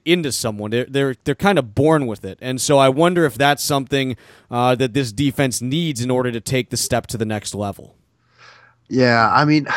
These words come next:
Speaker 2: <sighs> in looking at Alexander, I mean, one of the things that really stands out is, I mean, the completion cent-, percentage on throws towards his side of the field. I mean, it's, I mean, it's almost minuscule.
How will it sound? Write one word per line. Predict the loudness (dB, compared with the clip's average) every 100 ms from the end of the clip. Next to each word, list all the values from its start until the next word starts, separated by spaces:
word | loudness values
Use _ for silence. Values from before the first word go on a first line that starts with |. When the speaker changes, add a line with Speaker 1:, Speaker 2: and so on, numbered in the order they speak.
| -4
Speaker 2:
<sighs> | -8 -8 -2
in | 2
looking | 2 2 2
at | 2
Alexander, | 4 2 2 -2 -6 -4 -4
I |
mean, | -4 -2
one | -2
of | -2
the |
things | -4 -4
that | -4
really | -6 -6
stands | -6 -6 -6 -4
out | -2 -2
is, | -4 -6 -8 -8
I | -6
mean, | -4 -4
the | -6
completion | -10 0 2 2 0
cent-, | 0 -2 -4 -12 -12
percentage | -6 -4 -2 -4
on | -6 -8
throws | -4 -2 0 -2
towards | -4 -6 -4
his | -4 -2
side | 0 0
of | -2
the |
field. | -8 -6 -4 -6 -6
I |
mean, | -4 -2
it's, | -2 -4 -6 -8 _ _ -16 -12 -12 -14 -20 -20 -20 -20 -2
I | 6
mean, | 6
it's | 8 6
almost | 4 2
minuscule. | -2 0 2 0 -2 -8 -10 _